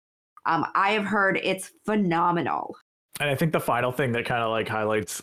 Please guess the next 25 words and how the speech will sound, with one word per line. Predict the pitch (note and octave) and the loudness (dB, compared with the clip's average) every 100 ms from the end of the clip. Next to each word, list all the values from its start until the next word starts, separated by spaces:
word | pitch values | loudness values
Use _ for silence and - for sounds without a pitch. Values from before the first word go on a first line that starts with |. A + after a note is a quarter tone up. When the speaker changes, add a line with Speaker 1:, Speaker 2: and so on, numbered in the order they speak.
| - | -4
Speaker 2:
a | |
lot | G#2+ G#2 G#2+ | 0 0 0
of | G2+ | 0
the | G#2+ G#2 | 0 0
Backyard | G2+ G2+ - G2+ G2+ | -2 -4 -2 0 0
O | |
C | G2 G#2 | -2 -2
R | G#2+ | -2
stuff | - C#3 | -2 -2
is | A2+ | -2
kinda | - B2+ A#2 | -2 -2 0
what | A2+ A2 - _ - | 0 -2 -8 _ -2
Mark | A#2 A2 | -2 -2
Primo | - A#2+ A2+ A2+ | -4 -2 0 0
said | - C3+ C#3+ C#3+ - | 0 0 0 -2 -2
also | G#2 - A#2+ | -2 0 0
on | B2+ | 0
our | B2+ | 0
post, | D#3 E3+ - A#2 | 2 2 0 0
which | A#2 - | 0 2
is | A#2 G2+ F#2+ | 0 0 0
the | G2+ | -2
necessity | G2 - G#2+ - F#2 E2 | -2 -2 -2 -2 -2 -2
of | |
it. | D2 | -6